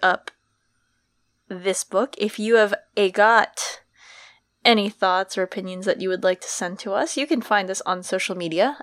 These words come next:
at Girls Gone Canon, C A N O N, on Twitter, or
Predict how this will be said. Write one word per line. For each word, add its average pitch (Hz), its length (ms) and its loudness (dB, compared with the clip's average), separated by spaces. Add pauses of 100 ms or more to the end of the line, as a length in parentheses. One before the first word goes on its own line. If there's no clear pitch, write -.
at 180 180 -2
Girls 175 200 -2
Gone 175 200 -8
Canon, 196 420 -6 (680)
C - 300 -4
A 190 160 -2
N 180 200 -2
O 170 140 -2
N, 220 340 0
on 185 220 2
Twitter, 247 680 0
or 254 560 6